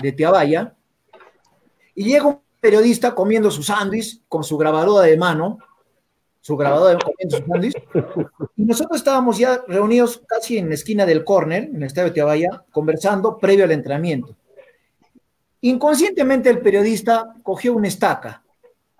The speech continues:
una estaca, ¿no? Coge una estaca y como que va conversando y le empieza a golpear a la pelota, con la punta de la estaca, ¿no? A la pelota de fútbol. Pa, pa. Y llega Mario Mendaña en su taxi, con Juan, con Teddy Cardama. Se paró,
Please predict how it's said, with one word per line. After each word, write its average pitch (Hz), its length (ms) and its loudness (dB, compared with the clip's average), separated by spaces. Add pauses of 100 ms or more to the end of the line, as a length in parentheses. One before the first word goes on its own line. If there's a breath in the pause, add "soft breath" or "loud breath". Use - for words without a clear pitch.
(140)
una 190 100 -8
estaca, - 380 -6
¿no? 196 200 -12
Coge 185 200 -8
una 185 100 -6
estaca 196 540 -2 (640 loud breath)
y 233 260 -4
como 233 240 4
que 254 100 2
va 302 140 4
conversando 277 600 4
y 226 80 2
le 190 80 4
empieza 220 260 2
a 208 40 0
golpear 196 280 2
a 214 60 4
la 185 120 2
pelota, 185 440 2 (180)
con 151 140 -2
la 160 100 -2
punta 226 240 2
de 190 40 4
la 175 60 0
estaca, 165 360 -4
¿no? 180 180 -8
A - 20 -2
la 151 120 -2
pelota 196 260 -2
de 180 80 -2
fútbol. 139 340 -4
Pa, 196 480 -14
pa. 202 140 -20 (520)
Y 143 100 -4
llega 180 280 4
Mario 160 300 0
Mendaña 139 460 -4
en 127 80 -6
su - 160 -18
taxi, - 380 -12 (1300)
con 117 320 -8
Juan, 156 300 -4
con 127 480 -6
Teddy 165 260 0
Cardama. 139 460 -2 (400)
Se 143 240 -6
paró, 143 640 -2